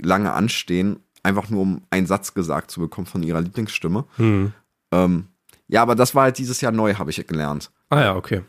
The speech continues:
Speaker 1: Das heißt ja, die Messe wächst jedes Jahr ein bisschen und umso cooler ist, dass wir jetzt in diesem Jahr, wo das neu dazu kam, jetzt mit dazugekommen sind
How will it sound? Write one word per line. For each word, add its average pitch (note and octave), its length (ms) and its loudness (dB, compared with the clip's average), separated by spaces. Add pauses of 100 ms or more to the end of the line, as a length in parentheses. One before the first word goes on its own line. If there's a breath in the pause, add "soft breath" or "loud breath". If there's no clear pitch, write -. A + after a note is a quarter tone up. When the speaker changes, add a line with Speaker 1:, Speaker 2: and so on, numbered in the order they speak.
Speaker 1:
Das G2 180 -4
heißt A2 260 2
ja, A2 80 2
die G#2 100 0
Messe G#2 360 2
wächst - 400 0
jedes B2+ 280 2
Jahr A#2 200 2
ein A#2+ 100 0
bisschen B2 320 -2
und E2+ 160 -8
umso A#2 240 2
cooler B2 380 4
ist, A#2 140 -2
dass - 180 -4
wir G2 80 4
jetzt G#2+ 320 0
in G2+ 160 -2
diesem G#2 260 2
Jahr, G2 320 4 (380 soft breath)
wo G2 120 0
das - 460 -2
neu G2 280 4
dazu G#2+ 300 0
kam, G#2+ 280 -2
jetzt G2 240 -4
mit A#2 320 -2 (100)
dazugekommen F#2+ 720 0
sind G#2 240 -4